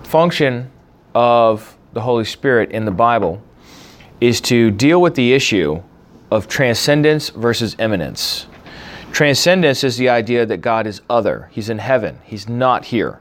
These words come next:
He says to Moses, "You can't see me." Moses says, "Show me your glory." God says, "You, you, you're gonna die if you see my glory." And it's not until the very end of the Bible that God is able to come down and we can see his face and his name will be in our foreheads. That's Revelation twenty-two.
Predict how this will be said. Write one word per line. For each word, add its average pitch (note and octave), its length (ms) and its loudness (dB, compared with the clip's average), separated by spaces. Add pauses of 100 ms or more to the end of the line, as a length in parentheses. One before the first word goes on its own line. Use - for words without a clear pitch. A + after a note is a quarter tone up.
(140)
He - 140 -6
says B2+ 340 2
to - 80 -6
Moses, B2 680 0 (800)
"You A#2+ 100 4
can't C3 320 0
see A#2 220 -4
me." B1+ 240 -10 (100)
Moses B2+ 340 -2
says, B2 220 0
"Show C3 180 -2
me B2+ 120 0
your A#2+ 100 2
glory." G#2+ 300 2
God G#2 200 0
says, A2 300 -2
"You, A#2 160 -2 (180)
you, A2+ 160 -4
you're A#2 160 0
gonna A2+ 160 2
die B2 280 0
if F2+ 120 -6
you G2 60 -12
see G2 140 -10
my F2 140 -12
glory." E2 360 -8 (1600)
And A#2 520 0
it's A2+ 140 -4
not C#3+ 140 2
until C3+ 160 -4
the B2+ 80 -4
very B2+ 280 0
end G#3 180 0
of F#3+ 60 -2
the D3+ 60 0
Bible A#2+ 300 2
that G#2 100 0
God A2+ 260 0
is A2+ 120 -4
able A2+ 140 -2
to A2+ 60 -4
come B2 220 -6
down A#2+ 260 -2
and G#2 80 -6
we G#2 60 -4
can G#2+ 120 -8
see A#2+ 200 -4
his G#2+ 160 -8
face G#2 380 0
and G2 80 -6
his F#2 100 -8
name G#2 160 -2
will F#2+ 80 -4
be F#2+ 140 -4
in F#2 60 -4
our F2+ 100 -6
foreheads. G2+ 420 0
That's F#2+ 220 -2
Revelation F#2+ 420 0
twenty-two. F#2 560 -2